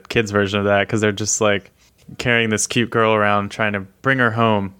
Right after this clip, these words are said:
And, uh, there's not really much more to it than that, other than the evil villains throwing themselves into the way a few times. What, what stood out to you watching this movie again, and I guess what felt like the first time for you? Like, just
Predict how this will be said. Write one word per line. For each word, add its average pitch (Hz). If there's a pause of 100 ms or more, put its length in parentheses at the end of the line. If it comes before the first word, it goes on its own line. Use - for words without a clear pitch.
(240)
And, 107
uh, 98
there's 120
not 170
really 202
much 160
more 139
to 156
it 160
than 110
that, 107
other 113
than 110
the 104
evil 107
villains 110
throwing 113
themselves 107
into 110
the 104
way 104
a 101
few -
times. 98 (420)
What, 160
what 190
stood -
out 165
to -
you 135 (600)
watching 123
this 120
movie 117 (280)
again, 107
and 101
I 101
guess 107
what 107
felt 104
like 98
the 104
first -
time 101
for 104
you? 101
Like, 95 (760)
just -